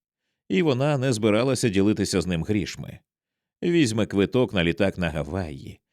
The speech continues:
поїде геть від усього цього снігу і смерті і буде там, де тепло і гарно увесь час. Коли вони зупинилися перед її будинком, уже майже світало. Брейді нагадав: «Пам'ятай, ти нікому не повинна казати, що була в будинку Маккена».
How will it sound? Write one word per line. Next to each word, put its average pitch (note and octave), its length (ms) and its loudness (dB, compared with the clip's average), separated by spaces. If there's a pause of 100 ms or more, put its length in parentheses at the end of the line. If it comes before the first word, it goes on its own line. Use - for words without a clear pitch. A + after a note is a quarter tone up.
(200)
поїде E3+ 420 2
геть A2 260 0
від G2+ 160 2
усього F#2 360 2
цього E2+ 280 -2
снігу F#2 540 -2
і C3+ 120 0
смерті F#2+ 680 -4
і C3+ 80 4
буде G2+ 280 2
там, G2+ 400 -2
де F2+ 120 2
тепло A2 400 0
і G2 100 2
гарно G2 460 -2
увесь D#2 280 -6
час. - 420 -10 (720)
Коли D3+ 200 2
вони F3+ 220 2
зупинилися B2+ 640 0
перед F#2+ 280 0
її F2 260 2
будинком, G2+ 580 0
уже E2 180 -2
майже E2+ 360 -4
світало. - 580 -10 (640)
Брейді A2 360 2
нагадав: F#2+ 540 -4 (480)
«Пам'ятай, G#2 600 4
ти G2+ 140 -2
нікому C3 400 0
не C3+ 80 2
повинна B2 380 2
казати, G#2+ 440 2
що A#2+ 180 0
була G#2+ 220 4
в F#2+ 40 0
будинку F#2+ 420 0
Маккена». D#2+ 640 -4